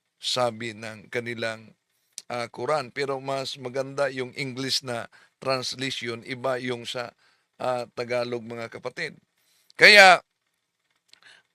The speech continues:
may mga, ah, ibang site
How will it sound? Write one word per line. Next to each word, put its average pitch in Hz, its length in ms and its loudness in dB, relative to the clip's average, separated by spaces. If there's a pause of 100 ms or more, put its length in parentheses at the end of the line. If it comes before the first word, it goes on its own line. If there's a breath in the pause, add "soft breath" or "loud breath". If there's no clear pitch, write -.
may 175 320 6
mga, 185 380 4 (1500)
ah, 139 640 4 (480)
ibang 170 400 6 (160)
site 175 560 10